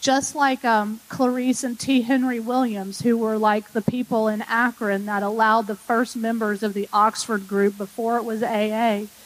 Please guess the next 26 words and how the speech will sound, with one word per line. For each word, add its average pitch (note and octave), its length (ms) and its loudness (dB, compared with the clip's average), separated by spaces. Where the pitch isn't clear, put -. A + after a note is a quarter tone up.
They B3 180 2
met B3+ 300 2
in C#4+ 160 -2
a A#3 80 -2
home. A#3 680 0
And B3+ 120 -2
it's D4+ 180 -6
so D4 500 0
amazing C#4 580 0
that C4+ 160 4
I C4 100 2
get B3+ 300 -6
to C#4 100 -6
do C4 300 -4
that F#4+ 260 -8
today B3 600 -6
and C4 280 0
get C#4+ 200 -8
to C4 100 -2
walk B3 400 2
this C4 220 -6
path B3 480 -2
with B3+ 180 0
not B3+ 260 4
only B3+ 360 2
y'all, B3 560 2